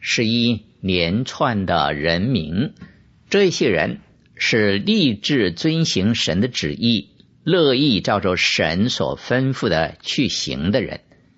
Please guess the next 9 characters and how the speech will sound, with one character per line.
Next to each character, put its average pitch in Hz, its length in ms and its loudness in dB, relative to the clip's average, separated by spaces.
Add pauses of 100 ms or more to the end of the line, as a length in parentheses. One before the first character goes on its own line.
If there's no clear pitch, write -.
(760)
我 92 140 0
们 98 300 2
只 92 220 0
看 95 360 -2
其 85 360 -2
中 123 200 0
的 123 60 2
几 - 280 -8
节， 78 480 -4